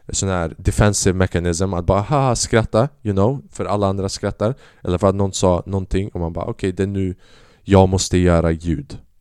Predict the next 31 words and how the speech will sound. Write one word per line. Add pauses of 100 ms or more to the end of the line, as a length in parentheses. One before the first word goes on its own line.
(120)
Right? (160)
Det
är
som
en
pingis. (400)
Han
säger
någonting, (280)
jag
måste
säga
någonting. (520)
Tapp,
tapp,
tapp, (340)
tapp,
tapp,
tapp.
Men
jag
har
haft
den
här
snusen,
det
har
varit
lite
så,